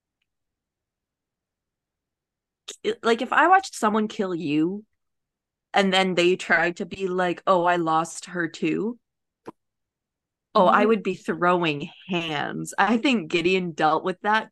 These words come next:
Speaker 1: very well. <laughs> Like,
Speaker 2: It's just an insane thing to say.
Speaker 1: But yeah,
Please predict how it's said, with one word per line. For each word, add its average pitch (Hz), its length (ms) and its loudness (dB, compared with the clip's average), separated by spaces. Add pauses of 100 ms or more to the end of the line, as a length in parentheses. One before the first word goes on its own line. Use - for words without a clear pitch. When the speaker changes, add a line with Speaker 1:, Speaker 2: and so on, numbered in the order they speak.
Speaker 1:
very 160 500 0
well. 139 580 0
<laughs> - 20 -20
Like, - 640 0 (300)
Speaker 2:
It's 285 200 -2
just - 340 -8
an 320 120 4
insane 240 960 0
thing 214 380 -2
to 226 140 -2
say. - 600 -6 (3000)
Speaker 1:
But 214 120 2
yeah, 180 160 0